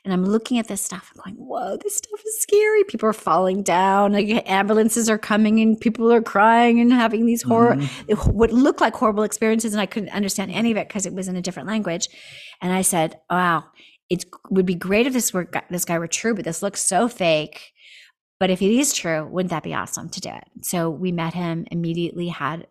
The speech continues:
Speaker 1: an, an experience where we were like the kids in the back of the classroom. It was like we had all gotten high together and we were like, you know, couldn't stop laughing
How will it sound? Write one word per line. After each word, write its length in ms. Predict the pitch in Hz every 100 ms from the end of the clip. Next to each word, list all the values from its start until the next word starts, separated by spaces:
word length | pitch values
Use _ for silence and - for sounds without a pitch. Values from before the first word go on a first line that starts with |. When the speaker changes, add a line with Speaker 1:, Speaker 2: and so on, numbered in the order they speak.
| -
Speaker 1:
an, 160 | 170 - _ 170
an 80 |
experience 720 | 151 - - 170 170 170 -
where 280 | 165 160 160
we 220 | - 170
were 100 | 170
like 180 | 165 165
the 80 | -
kids 280 | - 170 -
in 60 |
the 60 | 170
back 220 | 151 151
of 60 | 160
the 80 | 160
classroom. 500 | 156 151 - 170 170
It 100 | -
was 140 | 165
like 240 | 160 165
we 220 | 170 170 165
had 180 | 160
all 240 | - 160 165
gotten 220 | 147 -
high 240 | 156 151
together 440 | 160 170 160 165 131
and 160 | 156
we 60 | 156
were 160 | 151 147
like, 180 | 143 - - - - - -
you 120 | 190
know, 80 | 180
couldn't 220 | 170 190
stop 180 | 185 185
laughing 400 | 165 165 - 143